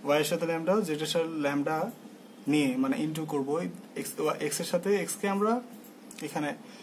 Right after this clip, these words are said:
X কে ল্যামডা এক্স ধরবো, ওয়াই কে ল্যামডা জেড ওয়াই ধরবো, জেড কে ল্যামডা জেড ধরবো,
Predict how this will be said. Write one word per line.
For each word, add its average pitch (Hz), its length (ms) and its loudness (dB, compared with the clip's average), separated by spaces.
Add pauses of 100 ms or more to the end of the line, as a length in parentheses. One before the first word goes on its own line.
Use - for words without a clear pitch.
(300)
X 151 140 0 (100)
কে 196 120 4 (1000)
ল্যামডা 156 240 4
এক্স 139 180 4
ধরবো, 123 220 0 (720)
ওয়াই 147 300 2
কে 226 240 6 (520)
ল্যামডা 151 280 2
জেড 147 140 6 (120)
ওয়াই 143 280 4
ধরবো, 139 300 0 (600)
জেড 151 240 4
কে 220 100 6 (460)
ল্যামডা 139 460 0 (240)
জেড 131 200 2
ধরবো, 123 200 -6